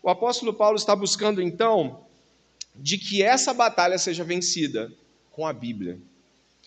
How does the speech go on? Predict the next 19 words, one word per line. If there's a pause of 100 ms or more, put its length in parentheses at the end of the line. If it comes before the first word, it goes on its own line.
(500)
É, (440)
muitas
vezes
nós
gastamos
muito
tempo
em
lutas
que
não
são
lutas
para
sermos, (300)
é, (120)
é,
é,
pessoas,